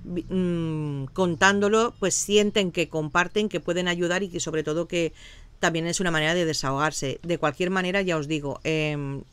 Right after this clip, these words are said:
el tema de él, que es al que yo me he ceñido, evidentemente, pues lo, lo va contando a lo largo del directo en pequeñas dosis,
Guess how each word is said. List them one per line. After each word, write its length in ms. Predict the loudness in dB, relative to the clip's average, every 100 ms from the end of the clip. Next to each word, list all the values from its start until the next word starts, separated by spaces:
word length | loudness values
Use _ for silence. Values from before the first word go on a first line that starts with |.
| -20 -6
el 260 | 0 2 0
tema 420 | 2 4 6 6
de 300 | 4 4 4
él, 160 | 4 0
que 140 | -2
es 120 | -2
al 140 | -2 0
que 200 | 0 2
yo 140 | 2
me 140 | 2 0
he 40 |
ceñido, 380 | 0 0 2 2
evidentemente, 800 | 2 0 -2 -4 -4 -4 -4 -8 -12 -20 -20 -20 -20 -20 -2
pues 200 | 0 2
lo, 340 | 2 2 2
lo 400 | 2 4 4 2 0 4
va 160 | 4 4
contando 420 | 0 2 2 2
a 40 |
lo 100 | 0
largo 180 | 0 0
del 140 | 0
directo 480 | 2 0 0 -2 0
en 160 | 0 -2
pequeñas 520 | -2 -2 0 0 0
dosis, 540 | 0 2 0 -2 -4